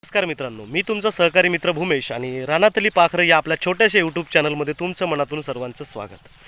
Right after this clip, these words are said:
मित्रांनो, अ, मी एक शे-,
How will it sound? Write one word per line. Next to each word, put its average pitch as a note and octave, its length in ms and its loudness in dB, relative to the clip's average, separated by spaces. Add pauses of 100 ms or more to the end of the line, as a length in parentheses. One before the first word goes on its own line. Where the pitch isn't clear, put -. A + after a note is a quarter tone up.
(260)
मित्रांनो, G3+ 460 4 (640)
अ, D#3+ 460 2
मी F#3 200 0
एक G#3+ 340 4 (460)
शे-, F3 400 0